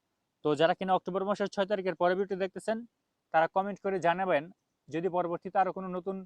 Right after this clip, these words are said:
সার্কুলার আসে আমি কিন্তু আপনাদের সঙ্গে শেয়ার করার চেষ্টা করব। আর এই ফর্মটা কিনতে হবে আপনাকে পঞ্চাশ টাকা দিয়ে। আপনারা ঢাকা মিরপুর টেকনিক্যাল মোড় বিকেটিডিসিতে গিয়েই পঞ্চাশ টাকা দিয়ে এই ফর্মটি কিনতে পারবেন। এখন বলি, প্রথমে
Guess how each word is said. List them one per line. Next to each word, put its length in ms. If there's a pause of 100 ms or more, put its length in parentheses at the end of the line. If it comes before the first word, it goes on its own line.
(300)
সার্কুলার 420
আসে 160
আমি 160
কিন্তু 260
আপনাদের 260 (200)
সঙ্গে 200 (100)
শেয়ার 220
করার 220
চেষ্টা 260
করব। 180 (540)
আর 60 (100)
এই 120
ফর্মটা 340
কিনতে 220
হবে 160
আপনাকে 240 (140)
পঞ্চাশ 320
টাকা 200
দিয়ে। 140 (140)
আপনারা 300 (540)
ঢাকা 220 (100)
মিরপুর 300 (140)
টেকনিক্যাল 500
মোড় 180 (160)
বিকেটিডিসিতে 760
গিয়েই 300
পঞ্চাশ 340
টাকা 220
দিয়ে 140 (160)
এই 120
ফর্মটি 360
কিনতে 240
পারবেন। 240 (640)
এখন 200 (100)
বলি, 160 (120)
প্রথমে 280